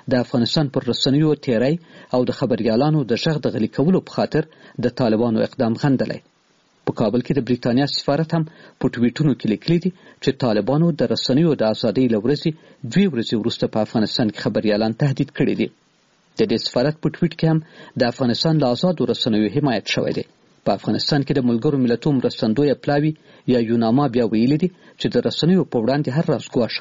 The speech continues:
غندي. یوناما په ټویټر کې له ټولو لوریو غوښتي دي چې د خبریالانو لپاره چاپیریال سم کړي. چاپیریال دې نه محدودوي او پرانیستې ټولنه دې نه بندوي. طالبانو د چهارشنبې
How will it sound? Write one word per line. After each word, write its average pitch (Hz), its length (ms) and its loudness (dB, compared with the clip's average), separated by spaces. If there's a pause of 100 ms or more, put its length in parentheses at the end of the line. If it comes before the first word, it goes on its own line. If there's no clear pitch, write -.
غندي. 123 300 0 (360)
یوناما 113 380 2 (380)
په 127 80 -4
ټویټر 123 480 0
کې 160 140 -2
له 113 60 2
ټولو 185 360 2
لوریو 113 360 2
غوښتي 139 260 0
دي 175 100 2 (280)
چې - 100 -10
د - 60 0
خبریالانو 113 760 2
لپاره 170 240 0
چاپیریال 120 580 0
سم 143 260 -2
کړي. 123 220 -6 (360)
چاپیریال 131 560 0
دې 107 140 -2
نه 123 80 2
محدودوي 160 580 0 (300)
او 120 100 2
پرانیستې 131 540 0 (100)
ټولنه 117 380 2
دې 147 80 0 (160)
نه 156 220 4
بندوي. 98 360 -2 (400)
طالبانو 131 440 2
د 139 100 0
چهارشنبې 151 520 0